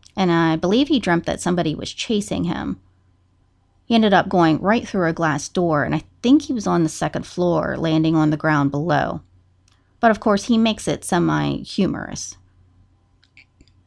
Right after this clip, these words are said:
I think now he takes measures to prevent such things from happening,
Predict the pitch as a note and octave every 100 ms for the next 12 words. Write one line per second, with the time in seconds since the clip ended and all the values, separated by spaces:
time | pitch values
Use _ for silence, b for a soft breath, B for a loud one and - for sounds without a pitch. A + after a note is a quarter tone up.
0 | _ - G#3+ C4 G#3+ G#3+ G3 G3 F#3+ -
1 | F#3 F3 F3 D#3 - F#3 F3+ F3+ - F#3
2 | F3+ - E3+ D#3 D3+ D3+ A3 G3 - E3
3 | D#3